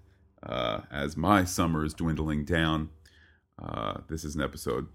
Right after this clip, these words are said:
incidentally, being recorded about twelve hours before it hits the, uh, before it hits the internet. But anyhow, let's, uh, let's move on from me and get into this episode.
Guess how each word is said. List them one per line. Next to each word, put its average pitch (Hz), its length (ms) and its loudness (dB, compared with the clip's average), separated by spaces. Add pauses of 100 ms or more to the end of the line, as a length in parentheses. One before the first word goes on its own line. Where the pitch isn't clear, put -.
incidentally, - 540 0
being 107 240 2
recorded 131 420 0
about - 460 -2
twelve - 280 2
hours - 360 2
before 110 260 0
it - 60 -6
hits 98 260 -2
the, 78 400 0
uh, 65 280 0
before - 300 -10
it - 120 -12
hits - 400 -10 (440)
the - 120 0
internet. 87 480 2 (640)
But 165 80 6
anyhow, 104 300 4 (100)
let's, - 340 -4
uh, 71 360 0 (440)
let's - 220 -12
move 98 200 4
on 101 220 6
from 101 220 2
me 113 180 6
and 95 100 2
get 92 140 0
into 87 180 -4
this 85 140 -6
episode. 110 560 4